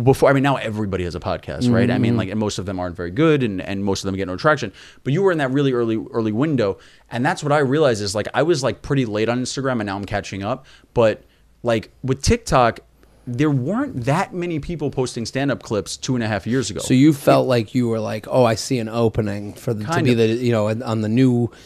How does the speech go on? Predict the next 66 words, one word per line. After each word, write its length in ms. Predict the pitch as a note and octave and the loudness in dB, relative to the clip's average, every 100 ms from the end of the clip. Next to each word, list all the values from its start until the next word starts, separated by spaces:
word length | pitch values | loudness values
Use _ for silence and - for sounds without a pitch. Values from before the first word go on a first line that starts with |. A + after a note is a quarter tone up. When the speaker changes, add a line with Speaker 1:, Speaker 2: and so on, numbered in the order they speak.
| - - _ _ | -20 -20 _ _
Speaker 2:
you 120 | F4 | 0
know, 140 | A#2 G#2 | 2 2
on 180 | G#2+ A2 | 0 0
the 80 | |
new 260 | A2 A#2+ A2 | 2 2 0
block, 520 | A2+ A2 G#2 D#2 - | -2 0 0 -2 -6
so 300 | - - A2+ | -6 -2 -2
to 80 | F2+ | -2
speak." 300 | - - F#2+ | -4 -4 -4
Speaker 1:
Sort 240 | - C4 | 2 4
of, 80 | G3 | 4
yeah. 160 | G#3+ E3 | 6 4
And 100 | D#3+ | 2
my, 160 | D#3+ | 0
my, 200 | D#3 D#3+ | 0 -2
my 180 | D3 C#3 | 0 0
ex 240 | A2+ D#3 - | 2 0 2
told 180 | E3+ E3 | 0 2
me 100 | D#3 | 4
about 260 | C#3 C#3+ | 6 6
it, 80 | C#3 | 4
and, 160 | - A#2 | 2 0
like, 140 | G#2+ | 0
I 80 | A2+ | 2
knew 180 | A#2+ B2+ | 2 2
it 40 | |
was, 100 | B2 | 0
like, 100 | G#2+ | -2
this 120 | G2 | -4
dancing 420 | - A#2 C3+ A#2 | -2 0 0 -2
app 180 | G2 G2 | -4 -4
or 60 | G2+ | -2
whatever, 260 | G2 G2+ | -2 -2
but 140 | G#2 G#2 | -4 -2
then 120 | C#3 | -2
I 40 | |
started 260 | C#3 C#3+ C3+ | -2 -2 -2
seeing 240 | - C#3+ | 0 -2
people 220 | C3+ C3 B2 | 0 -2 -2
put, 140 | D3+ | -2
like, 120 | B2 | -2
dog 240 | G#2+ D#3+ B2 | 2 0 0
videos 320 | F#2+ - - | -4 -6 -8
up, 120 | - | -6
and 80 | F#2+ | -2
I 40 | |
was 120 | A2+ C3+ | 2 4
like, 100 | F3+ | 6
Speaker 2:
Yeah, 80 | |
Speaker 1:
"Oh, 60 | F3 | 6
Speaker 2:
the 60 | - | 6
Speaker 1:
why 80 | |
can't 120 | - - | 6 6
Speaker 2:
dancing 160 | D3+ D#3 | 8 8
Speaker 1:
you" 60 | |
Speaker 2:
stuff, 240 | D3 D3 D3 | 8 4 0
this 200 | E3 F#3 | -2 0
is, 220 | F#3 E3 D#3+ | -4 -8 -10
but 140 | C#3+ | -8
this 180 | D3 F3+ | -8 -8
is 140 | F#3 E3+ | -8 -8
what 100 | C#3 | -8
happens. 640 | A#2 G#2 - D#2 - - | -8 -10 -14 -20 -20 -18
You, 160 | C3 A#2+ | -10 -10
you 260 | A#2 B2 A#2+ | -8 -8 -6
know, 280 | A2 A2 | -6 -8